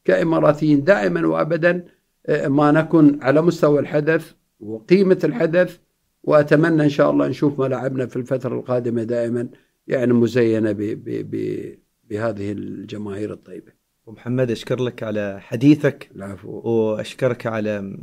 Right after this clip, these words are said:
Speaker 2: آه، نقلك ال-، شغفك الكبير هذا، وإن شاء الله الشغف هذا بنشوفه أكثر في الفترة القادمة عند المعلقين، الإعلاميين، كل من يعمل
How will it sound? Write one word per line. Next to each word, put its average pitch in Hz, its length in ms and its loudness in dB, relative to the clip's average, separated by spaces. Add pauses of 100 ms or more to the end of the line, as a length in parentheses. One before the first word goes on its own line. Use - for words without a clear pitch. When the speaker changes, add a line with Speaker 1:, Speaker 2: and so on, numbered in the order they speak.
(140)
Speaker 2:
آه، 107 400 -18
نقلك 123 440 -4
ال-، 113 200 -8
شغفك 131 420 -4
الكبير 123 460 0
هذا، 101 340 -10 (340)
وإن 120 160 -6
شاء 131 220 0
الله 123 220 0
الشغف 120 560 -4
هذا 107 460 -4 (120)
بنشوفه 120 520 -2
أكثر 127 560 -4 (280)
في 123 60 -6
الفترة 123 360 0
القادمة 123 520 0 (240)
عند 120 460 0 (140)
المعلقين، 113 760 0
الإعلاميين، 120 1000 0 (260)
كل 190 340 6
من 127 220 2
يعمل 147 560 2